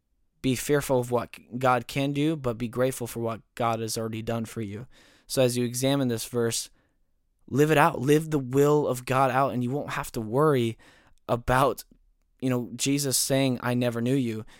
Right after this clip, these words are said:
Because if you truly are living out the will of God and having a personal relationship with him, which means spending time with him in prayer,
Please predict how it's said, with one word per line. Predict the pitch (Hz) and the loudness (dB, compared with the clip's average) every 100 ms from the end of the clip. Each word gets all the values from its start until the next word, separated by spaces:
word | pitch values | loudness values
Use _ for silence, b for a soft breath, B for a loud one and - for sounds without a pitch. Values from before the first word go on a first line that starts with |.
| b - | b -10
Because | 120 135 127 | -2 0 0
if | - | -2
you | 123 | -4
truly | - 160 139 | 0 2 4
are | 135 139 | 4 4
living | 131 127 | 2 0
out | 127 120 | -2 -2
the | 123 | -4
will | 117 123 | 0 0
of | 117 131 | 0 0
God | 123 127 | 2 2
and | 120 | 0
having | 139 135 123 | -2 -2 -2
a | |
personal | 117 127 - 120 | -4 -6 -4 -4
relationship | 117 120 127 131 123 120 | 0 0 0 -4 -6 -6
with | 120 | -6
him, | 131 123 | -4 -4
which | 117 - | -4 -4
means | 123 113 - B B | -4 -4 -8 B B
spending | - - 131 | -4 0 2
time | 113 131 127 | 2 -2 -2
with | - | -2
him | 131 | -2
in | 120 | -2
prayer, | 113 - 120 123 | -4 -2 0 0